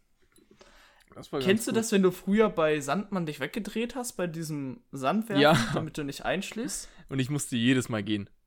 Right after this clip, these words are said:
Speaker 1: Das war
Speaker 2: Ja,
Speaker 1: ja, das war
Speaker 2: wirklich.
Speaker 1: richtig krass.
Speaker 2: Heftig war das,
Speaker 1: Auch
Speaker 2: ja.
Speaker 1: wenn, auch wenn man sich weggedreht hat. Man muss trotzdem gehen.
Speaker 2: Hat nicht ganz so funktioniert, ne?
Speaker 1: Nee.
Speaker 2: Aber, aber das,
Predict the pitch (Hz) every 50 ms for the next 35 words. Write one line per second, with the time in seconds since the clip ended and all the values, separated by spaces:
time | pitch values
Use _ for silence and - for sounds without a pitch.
0 | _ _ _ _ _ _ _ _ _ _ _ _ - 131 - - 123 117 - 113
1 | 107 101 110 - _ _ _ _ _ _ _ _ - 117 143 151 151 120 143 135
2 | 131 - - 104 - - _ _ _ _ _ _ _ _ _ _ _ _ _ _
3 | _ _ _ _ _ _ _ _ _ _ _ _ _ _ _ _ _ _ _ _
4 | _ _ _ _ _ _ _ _ _ _ _ - - 143 139 - - - 123 -
5 | - 117 117 117 113 117 120 120 - 120 127 - - 120 120 - 135 135 135 127
6 | 107 107 98 - 101 95 - 90 - 101 101 - 101 95 - _ _ _ _ _
7 | _ _ _ 123 113 117 - - 120 110 - 110 101 104 101 107 - _ _ _
8 | _ - - - _ _ _ _ _ - - - - - - - - - - -
9 | 160 - - 147 - - 143 151 - 160 151 - 151 147 - - 139 139 139 131
10 | - - 123 139 156 - 107 110 113 113 - _ _ _ _ _ _ _ _ _
11 | _ _ _ _ _ _ _ - 143 151 151 151 151 - - - 147 170 175 170
12 | 156 - 220 214 - - - - -